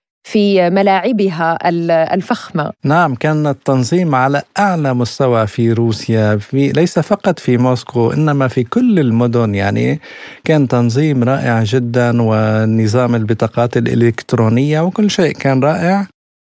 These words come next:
Speaker 1: حتى أنه المقطع للفيديو الذي تم تصويره في قطر لمشجعين هنود وبرازيليين و-، آه، و-، والذي أثار بطبيعة الحال الكثير من الجدل، يعني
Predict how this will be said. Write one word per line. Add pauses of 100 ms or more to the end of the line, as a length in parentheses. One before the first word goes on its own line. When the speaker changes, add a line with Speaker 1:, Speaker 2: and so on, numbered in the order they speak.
(280)
Speaker 1:
حتى
أنه
المقطع
للفيديو
الذي
تم
تصويره
في
قطر
لمشجعين
هنود
وبرازيليين (380)
و-،
آه،
و-،
والذي
أثار
بطبيعة
الحال
الكثير
من
الجدل،
يعني